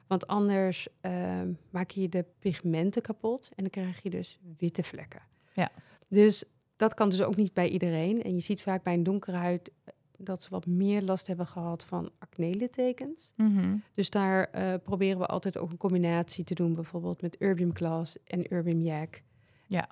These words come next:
Speaker 1: En, ehm, nou ja, goed, in de winterperiode echt flink aan te
Speaker 2: Aanpakken.
Speaker 1: pakken.
Speaker 2: Ja.
Speaker 1: Ja.
Speaker 2: Oké, en als we gaan kijken naar, eh, hoeveel behandelingen er dan nodig zijn.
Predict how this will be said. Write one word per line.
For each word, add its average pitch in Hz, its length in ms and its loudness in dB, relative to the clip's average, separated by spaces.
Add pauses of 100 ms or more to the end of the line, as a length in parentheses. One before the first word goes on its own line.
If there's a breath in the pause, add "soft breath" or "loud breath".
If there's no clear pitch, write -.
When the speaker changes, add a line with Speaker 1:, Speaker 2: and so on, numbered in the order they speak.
Speaker 1:
En, 185 540 4
ehm, 175 520 -2 (380)
nou 190 140 2
ja, 147 120 4
goed, - 320 -2 (120)
in 208 120 4
de 185 80 6
winterperiode 160 1000 0 (540)
echt - 320 -8 (300)
flink 175 320 4
aan 147 140 2
te 160 60 0
Speaker 2:
Aanpakken. 151 300 -2
Speaker 1:
pakken. 175 80 0
Speaker 2:
Ja. 160 140 4
Speaker 1:
Ja. - 120 0 (960 soft breath)
Speaker 2:
Oké, 208 200 0
en 202 520 4
als 202 220 0
we 214 60 -4
gaan 196 160 -2
kijken 185 360 0
naar, 170 360 0
eh, 180 240 -2
hoeveel 190 340 4
behandelingen 175 640 4
er 160 140 2
dan 160 180 2
nodig 160 380 4
zijn. 143 420 -2